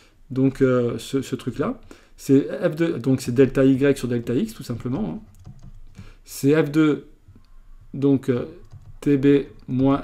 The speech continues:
F de T A sur T B moins T A, eh bien, ça va être égal à H fois,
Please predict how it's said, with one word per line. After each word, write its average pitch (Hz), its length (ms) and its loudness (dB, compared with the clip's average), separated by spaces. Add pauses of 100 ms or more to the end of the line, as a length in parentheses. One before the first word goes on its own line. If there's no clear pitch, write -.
F 143 260 -2
de 143 320 -2 (200)
T 147 200 4
A 143 260 2 (460)
sur - 420 -2 (460)
T 165 200 4
B 139 100 0 (520)
moins 139 520 2 (380)
T 131 180 4
A, 123 180 -2 (520)
eh 135 60 2
bien, 156 180 4
ça 147 160 2
va 147 100 6
être 143 120 0
égal 147 220 4
à 180 340 6
H 165 120 2
fois, 156 580 2